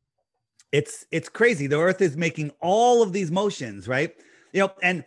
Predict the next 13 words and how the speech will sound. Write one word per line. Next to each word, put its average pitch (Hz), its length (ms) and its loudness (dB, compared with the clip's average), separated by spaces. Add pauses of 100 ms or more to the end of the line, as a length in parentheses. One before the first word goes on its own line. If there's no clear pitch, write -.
people 233 200 0
say, 214 100 4
"Well, 233 300 2
you, 170 240 -4
you're 196 140 0
already 233 180 4
going 208 160 0
that 196 120 -2
speed. 226 220 -4
You 202 80 0
don't 202 80 -2
know." 214 160 -2 (640)
Turning 185 760 -4